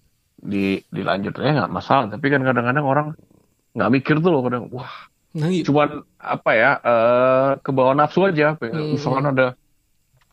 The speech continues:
Speaker 1: kemarin apa nih, P S lima baru keluar ya
Speaker 2: Anjing,
Speaker 1: kan?
Speaker 2: itu mahal banget anjing.
Speaker 1: Wow, iya,
Speaker 2: Kaset,
Speaker 1: akhirnya berapa
Speaker 2: apa,
Speaker 1: sih? Hampir
Speaker 2: kaset.
Speaker 1: sepuluh juta ya?
Speaker 2: Iya, C D,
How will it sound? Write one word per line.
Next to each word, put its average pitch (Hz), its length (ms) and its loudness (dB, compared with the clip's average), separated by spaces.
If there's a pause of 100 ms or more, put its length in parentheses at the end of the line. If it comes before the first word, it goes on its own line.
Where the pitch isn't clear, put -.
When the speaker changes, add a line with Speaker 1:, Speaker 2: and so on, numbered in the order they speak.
(140)
Speaker 1:
kemarin 127 480 2
apa 143 160 0
nih, 117 160 -4
P - 100 -18
S 101 220 -2
lima 131 340 2
baru 104 240 -4
keluar 120 320 2
ya - 140 -2
Speaker 2:
Anjing, - 80 -2
Speaker 1:
kan? 135 100 -2
Speaker 2:
itu 147 140 -10
mahal 135 180 -6
banget 151 240 -6
anjing. 170 220 -12
Speaker 1:
Wow, 120 580 2
iya, 143 160 4
Speaker 2:
Kaset, 107 140 4
Speaker 1:
akhirnya 143 180 0
berapa 165 160 2
Speaker 2:
apa, 190 60 4
Speaker 1:
sih? 202 100 4
Hampir 120 300 0
Speaker 2:
kaset. - 100 -6
Speaker 1:
sepuluh 127 220 2
juta 120 180 2
ya? 110 180 2 (200)
Speaker 2:
Iya, 170 180 2
C - 160 -6
D, 143 80 0